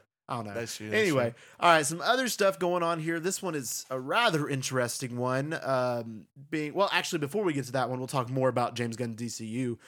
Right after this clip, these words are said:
Speaker 1: Um,
Speaker 2: Okay.
Speaker 1: another project coming soon from D C U is Supergirl, Woman of Tomorrow. And it's being eyed that Loki director Kate Herron is possibly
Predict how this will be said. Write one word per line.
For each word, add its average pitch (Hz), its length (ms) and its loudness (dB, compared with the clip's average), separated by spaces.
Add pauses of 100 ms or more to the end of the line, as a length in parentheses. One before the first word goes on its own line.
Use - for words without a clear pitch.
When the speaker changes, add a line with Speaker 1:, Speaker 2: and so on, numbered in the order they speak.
(280)
Speaker 1:
Um, 120 180 2
Speaker 2:
Okay. 113 100 -4
Speaker 1:
another 165 260 2
project 139 420 0
coming 131 200 -2
soon 131 240 -4
from 120 160 -8
D 123 100 -4
C 123 200 -4
U 120 320 -2
is 117 280 -2
Supergirl, 135 600 2
Woman 127 280 0
of 117 80 -4
Tomorrow. 139 600 2 (400)
And 147 480 -2 (120)
it's 143 180 0
being 156 240 0
eyed 139 360 4
that 131 280 0
Loki 139 300 2
director 127 420 0
Kate 127 300 -4
Herron 147 440 0
is 143 160 -4
possibly 139 440 -2